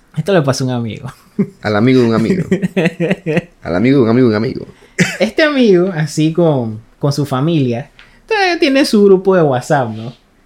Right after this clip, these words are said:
Speaker 1: En donde se chatean cosas de la familia.
Speaker 2: Como siempre. Bueno, el mí-, el mío es un, un circo. Ajá.
Speaker 1: Entonces, ¿qué pasa? Los señores padres, eh, son un poco ajenos a la tecnología y le están descubriendo todavía el WhatsApp y todo, ¿no?
Speaker 2: Yo sé,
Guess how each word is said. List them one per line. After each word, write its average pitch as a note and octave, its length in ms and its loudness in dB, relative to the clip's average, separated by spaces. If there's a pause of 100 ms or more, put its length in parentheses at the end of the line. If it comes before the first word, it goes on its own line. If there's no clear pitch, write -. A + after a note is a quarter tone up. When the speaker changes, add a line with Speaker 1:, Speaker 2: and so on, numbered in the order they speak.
(180)
Speaker 1:
En C#3+ 200 0
donde C#3 420 0
se C#3 160 -4
chatean D3+ 400 -4
cosas E3 240 -2
de D3+ 80 0
la B2 100 -2
familia. A2+ 560 -6 (260)
Speaker 2:
Como G2+ 140 -8
siempre. F2 320 -6 (120)
Bueno, G#2 160 -4
el G#2 40 -2
mí-, G#2+ 120 0
el F2+ 60 0
mío A2 220 2
es A#2 80 0
un, G#2+ 400 -4 (180)
un F2+ 200 -10
circo. F2 360 -6 (140)
Ajá. E2+ 160 -10 (220)
Speaker 1:
Entonces, C#3+ 420 -2
¿qué G3+ 160 -2
pasa? B2 380 -4
Los D#3+ 180 0
señores B3 480 -2
padres, C3 640 -6 (960)
eh, B2+ 600 0
son E3+ 280 0
un G3 180 2
poco E3+ 760 2 (180)
ajenos G3+ 440 2
a D#3+ 60 0
la C3+ 160 -2
tecnología C3+ 600 -2
y F#3+ 80 2
le G#3+ 120 2
están C4+ 240 -4
descubriendo G#3+ 600 -2
todavía D#3+ 400 2
el E3+ 60 2
WhatsApp D3+ 540 0
y C#3+ 80 -2
todo, C3+ 320 -2
¿no? A2+ 80 -14
Speaker 2:
Yo G#2 300 -4
sé, F#2+ 400 -2